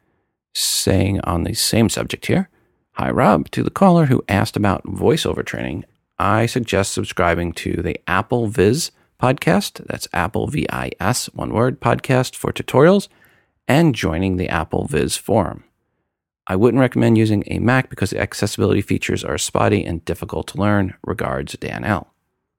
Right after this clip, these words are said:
Hi, Rob. To the listener from D C who wanted to learn VoiceOver, I offer these resources.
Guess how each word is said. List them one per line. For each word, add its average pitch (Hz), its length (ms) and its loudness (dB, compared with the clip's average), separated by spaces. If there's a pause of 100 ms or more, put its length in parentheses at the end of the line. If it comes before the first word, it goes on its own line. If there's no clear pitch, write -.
(920)
Hi, 50 120 -10
Rob. 160 300 0 (300)
To - 100 -2
the 123 80 6
listener 135 460 4
from 110 320 2
D 101 180 -2
C 147 360 2
who 110 200 2
wanted 98 320 0
to - 100 -4
learn 95 520 2 (100)
VoiceOver, 101 680 0 (480)
I 95 100 0
offer 101 300 0
these 170 280 0
resources. - 600 -8